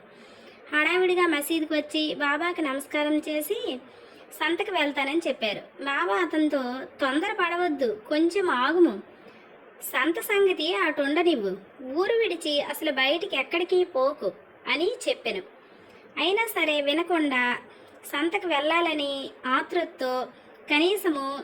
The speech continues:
శ్యామ అయినా ని-, అయినా వెంట తీసుకోమని, తీసుకెళ్ళమని బాబా చెప్పినా వినకుండా తాత్య టాంగా ఎక్కి కోపర్గాం వెళ్ళాడు. టాంగా కట్టిన రెండు గుర్రాల్లో ఒకటి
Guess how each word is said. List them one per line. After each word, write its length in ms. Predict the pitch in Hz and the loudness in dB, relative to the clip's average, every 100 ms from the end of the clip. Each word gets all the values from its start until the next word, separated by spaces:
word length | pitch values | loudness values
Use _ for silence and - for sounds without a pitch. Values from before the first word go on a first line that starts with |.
| - | -12
శ్యామ 400 | - 311 285 330 | -4 2 2 2
అయినా 400 | 392 392 359 370 | 2 0 2 0
ని-, 600 | 359 277 - 311 370 494 - - | 0 -4 -4 -2 0 -2 -6 -4
అయినా 360 | 277 349 392 320 | 2 4 4 2
వెంట 160 | 302 | 0
తీసుకోమని, 880 | 370 349 349 - 330 302 277 262 269 - | -2 -4 -4 -2 0 0 0 -2 -4 0
తీసుకెళ్ళమని 600 | 320 339 349 311 302 285 | 0 0 -2 -2 -2 -2
బాబా 300 | 339 262 285 | -2 -2 -2
చెప్పినా 440 | 294 269 269 277 | 0 -2 -2 -4
వినకుండా 720 | 247 247 285 285 240 214 208 - - - - - - - - - | -4 -4 -4 -4 -2 -2 -2 -6 -16 -20 -20 -20 -20 -20 -20 -10
తాత్య 500 | 277 269 294 330 320 494 - - - - - - - | -2 -2 -2 -2 0 -2 -4 -14 -20 -20 -20 -14 -2
టాంగా 320 | 302 349 403 | 2 2 4
ఎక్కి 600 | 392 302 277 285 294 302 - | 4 4 2 0 2 0 -2
కోపర్గాం 580 | 311 311 320 330 302 381 | 0 2 2 2 2 4
వెళ్ళాడు. 420 | 359 226 202 208 - - - - - - - - | 4 2 0 -4 -10 -20 -20 -20 -20 -20 -18 -4
టాంగా 360 | 302 359 427 427 | 0 0 0 0
కట్టిన 320 | 349 302 359 | 0 4 4
రెండు 260 | 311 330 | 6 6
గుర్రాల్లో 560 | 359 359 339 311 294 277 | 6 4 4 2 2 0
ఒకటి 540 | 269 285 277 262 269 | -2 -2 0 0 -2